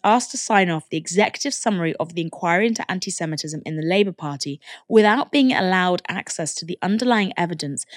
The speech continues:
because the E H R C wanted the sign-off from a bame employee. She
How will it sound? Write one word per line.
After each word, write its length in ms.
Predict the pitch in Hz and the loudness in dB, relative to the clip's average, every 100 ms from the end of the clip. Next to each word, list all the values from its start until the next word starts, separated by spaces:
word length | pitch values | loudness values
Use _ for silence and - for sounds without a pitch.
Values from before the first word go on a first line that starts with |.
| - | -16
because 300 | - - 196 | -12 -4 -4
the 140 | 208 226 - | -4 -4 2
E 120 | 269 | 4
H 240 | 302 - | 4 2
R 100 | 247 | -2
C 240 | - 185 170 | 0 -2 0
wanted 380 | 170 180 220 | 0 -2 -4
the 100 | 220 | -6
sign-off 440 | 247 - 156 147 - - _ | -6 -2 -2 -2 -6 -16 _
from 220 | - 175 - | -2 -2 0
a 80 | 190 | -4
bame 540 | 190 - 139 143 143 - | -2 -2 -2 -2 -6 -8
employee. 760 | 160 - - 208 190 151 104 - _ - | -10 -8 -2 2 4 2 -4 -12 _ -8
She 180 | - | -8